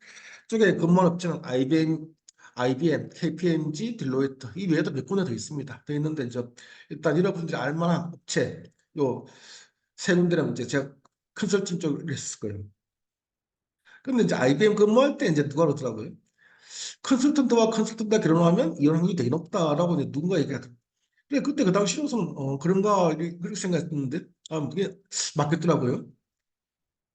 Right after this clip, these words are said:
컨설턴트 하면 되게 논리적으로 전개를 하려고 되게 노력들을 많이 해요. 물론, 어, 유능한 컨설턴트를 많이 봤습니다. 그 천재 같은 컨설턴트 많이 봤습니다.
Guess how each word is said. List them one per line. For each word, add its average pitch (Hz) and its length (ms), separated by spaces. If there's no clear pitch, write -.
컨설턴트 330 640
하면 262 300
되게 139 240
논리적으로 233 1300
전개를 214 580
하려고 165 460
되게 135 260
노력들을 202 720
많이 110 240
해요. 104 300
물론, 214 580
어, 135 120
유능한 175 560
컨설턴트를 175 640
많이 165 260
봤습니다. 131 540
그 151 200
천재 170 280
같은 180 300
컨설턴트 185 260
많이 117 180
봤습니다. 107 480